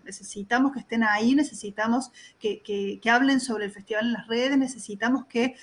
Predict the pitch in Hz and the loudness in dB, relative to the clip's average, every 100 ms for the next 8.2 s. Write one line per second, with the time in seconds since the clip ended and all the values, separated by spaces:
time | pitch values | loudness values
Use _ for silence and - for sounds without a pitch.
0 | - 226 262 277 233 214 208 240 247 - | -2 2 4 2 0 -4 -4 -2 -4 -6
1 | 202 190 202 - 349 370 311 233 240 392 | -6 -6 0 6 8 6 2 2 2 2
2 | 403 - 220 220 277 254 214 247 226 - | 0 0 -2 -2 -4 -4 -6 -6 -6 -6
3 | - 247 277 208 202 190 _ _ - 277 | -2 2 2 0 -8 -14 _ _ -12 -4
4 | 220 - 214 208 240 240 202 214 220 220 | -4 -2 0 0 0 0 0 0 0 0
5 | 202 - _ - 202 190 180 180 226 220 | -4 -12 _ -8 -6 -4 -6 -4 -2 -2
6 | - - 208 - 233 214 196 294 370 - | -2 -6 -4 2 4 4 4 6 6 4
7 | 208 208 202 - 226 196 233 240 226 220 | -2 -6 -8 -6 -4 2 2 2 0 0
8 | 285 | -2